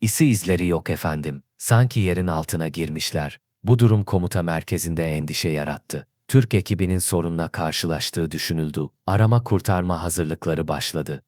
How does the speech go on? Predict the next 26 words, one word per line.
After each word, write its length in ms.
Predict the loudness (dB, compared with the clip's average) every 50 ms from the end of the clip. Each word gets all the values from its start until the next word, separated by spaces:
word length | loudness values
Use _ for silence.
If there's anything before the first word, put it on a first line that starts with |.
| _ _
Saat 440 | -4 2 4 4 4 4 2 0 0
bir 140 | 0 0 0
otuzda 720 | 0 -4 -2 -2 -2 -2 0 0 0 0 0 -2 -6 _ -4
Amerikan 560 | -2 2 2 2 2 2 2 0 2 2 0
Navy 260 | 0 -2 -2 -2 -4
seal'leri 600 | -4 -4 -2 -2 -2 0 0 0 0 0 -2 -2
yedinci 420 | -2 -2 -2 -4 -4 -4 -6 -6 -6
kontrol 460 | -6 -6 -6 -6 -4 -2 -2 -2 -2
noktasında 680 | -2 -4 -6 -6 -6 -4 -4 -2 -4 -4 -4 -4 -4 -2
zorlanmaya 720 | -2 -2 -2 -2 -2 -4 -6 -6 -6 -6 -4 -4 -4 -4
başladı. 540 | -4 -4 -4 -4 -4 -4 -4 -4 -6 -8 -10 _ _ _
Takım 360 | 2 2 4 6 4 4 6
lideri 320 | 4 4 2 2 2 2
Yüzbaşı 540 | 2 2 0 0 0 -2 -2 -2 -2 -2 -2
Morrison 480 | 0 0 0 -2 -2 -2 -2 -2 -2 -2
telsizle 640 | -2 -4 -4 -4 -4 -4 -6 -6 -4 -4 -4 -2 0
bağlandı. 640 | 0 0 0 -2 -2 -4 -6 -6 -6 -6 -8 -8 -10 _ _ _ _ _
"Arazi 480 | 0 2 4 4 2 2 2 2 0 0
zorluğunu 540 | 2 2 0 0 0 -2 -2 -2 -2 -4 -4 -4
hafife 360 | -6 -8 -8 -6 -4 -2 -2
almışız. 640 | -2 -2 -2 -4 -4 -6 -6 -8 -8 -10 -12 -14 _ _ _ 0
Kar 260 | 4 4 4 4 4
kalınlığı 520 | 2 0 2 2 0 0 0 0 0 0
bir 120 | -2 -4 -2
metreden 600 | -2 -4 -6 -4 -4 -6 -4 -4 -2 -4 -4 -6
fazla." 520 | -4 -4 -4 -4 -4 -4 -6 -6 -6 -8